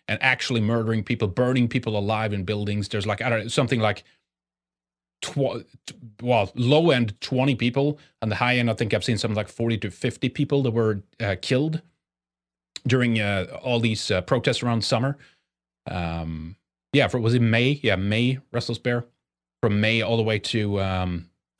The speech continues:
um, well, it's, it's just kind of, it's, it's never really stopped. <laughs> Frankly, it, it just goes in waves, kind of thing, right? Um,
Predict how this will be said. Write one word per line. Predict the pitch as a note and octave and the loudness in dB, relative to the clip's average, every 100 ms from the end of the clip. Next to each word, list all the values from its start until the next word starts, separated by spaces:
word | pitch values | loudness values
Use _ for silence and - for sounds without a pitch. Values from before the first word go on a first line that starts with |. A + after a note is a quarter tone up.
| - | -12
um, | G2 F2+ F2 F2 E2+ E2+ _ _ _ _ _ _ _ | -8 -6 -6 -8 -10 -14 _ _ _ _ _ _ _
well, | A#2+ E2 | -4 -2
it's, | G2+ G2+ | -6 -4
it's | G2+ G#2+ | -2 -2
just | C3 A#2 | -2 0
kind | A#2+ | -2
of, | G2 | 0
it's, | A#2 | -2
it's | B2 A#2+ | -2 0
never | B2+ A2+ | 0 2
really | G#2 G2 | 0 0
stopped. | - - C3 F3 - - F3 F#3 | -2 2 2 2 -2 4 4 4
<laughs> | F3+ E3+ | 0 0
Frankly, | - C#3+ - B2+ G#2 - - C3 | -2 -2 -2 -2 -2 -4 -12 -6
it, | B2+ C3+ | 0 0
it | B2 | 2
just | D3 - | 2 4
goes | C3+ | 4
in | B2 G#2+ | 4 4
waves, | A2+ C3+ A#2 | 2 0 0
kind | G2 | -2
of | F2+ | -2
thing, | E2+ | -2
right? | F#2 - - _ _ _ | -4 -4 -18 _ _ _
Um, | G2+ G#2 G2+ G2+ G2 | -2 0 2 0 -2